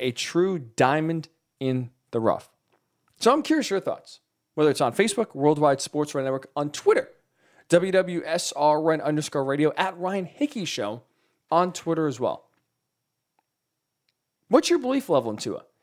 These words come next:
Can he become a franchise quarterback in the N F L? Do you want your team, if you're in need of a quarterback, if you're the Washington football team,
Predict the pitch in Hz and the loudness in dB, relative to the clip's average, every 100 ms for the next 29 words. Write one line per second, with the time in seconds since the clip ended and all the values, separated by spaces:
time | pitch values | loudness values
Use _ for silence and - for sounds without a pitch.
0 | _ - 294 320 370 359 330 320 302 247 | _ 0 2 6 6 4 4 2 2 -2
1 | - 185 254 254 240 240 - - - 196 | -6 -2 -2 0 0 0 -4 -10 -4 -2
2 | 196 190 175 160 147 131 117 101 196 370 | 0 -4 -4 -2 -2 -2 -6 -2 2 2
3 | 330 277 320 311 156 - _ _ _ _ | 0 0 -2 -2 -6 -8 _ _ _ _
4 | - 180 208 285 302 269 247 185 - 147 | -2 0 0 -2 0 0 0 0 0 0
5 | 120 208 349 277 196 262 294 247 226 180 | 0 -2 0 2 2 2 0 -2 0 2
6 | 131 - | 0 -2